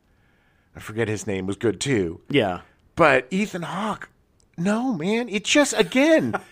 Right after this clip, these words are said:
Speaker 2: <laughs>
Speaker 1: he's just was not a good actor as a kid. He was not good.
Speaker 2: I'm pretty sure in that four years that he wasn't acting, he didn't take any lessons.
Speaker 1: He did whatever the opposite of that is. <laughs>
Speaker 2: He actively,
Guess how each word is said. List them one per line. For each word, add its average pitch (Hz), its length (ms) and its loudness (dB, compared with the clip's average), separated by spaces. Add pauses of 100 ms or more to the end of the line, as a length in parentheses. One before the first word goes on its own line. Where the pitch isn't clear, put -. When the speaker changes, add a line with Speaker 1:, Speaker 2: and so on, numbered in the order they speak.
(240)
Speaker 2:
<laughs> - 380 -2
Speaker 1:
he's 226 280 0
just 277 340 4 (240)
was 202 360 6
not 269 260 6
a 285 60 6
good 220 220 6
actor 202 380 4
as 151 120 2
a 143 40 -4
kid. 147 240 0
He 151 120 -6
was 156 260 2
not 170 240 0
good. 202 320 2 (200)
Speaker 2:
I'm 175 220 6
pretty 214 200 2
sure 214 200 6
in 175 80 6
that 135 140 4
four 156 240 6
years 143 380 0
that 135 120 0
he 131 80 -2
wasn't 127 300 -2
acting, 143 380 -4
he 139 80 -4
didn't 139 160 2
take 120 180 -2
any 107 220 -2
lessons. - 500 -14 (140)
Speaker 1:
He 214 200 -4
did 185 360 -2
whatever 208 300 6
the 180 180 -6
opposite 165 420 -2
of 120 80 -2
that 90 200 0
is. 80 380 -6 (400)
<laughs> - 80 2 (1200)
Speaker 2:
He 277 140 0 (180)
actively, 175 520 4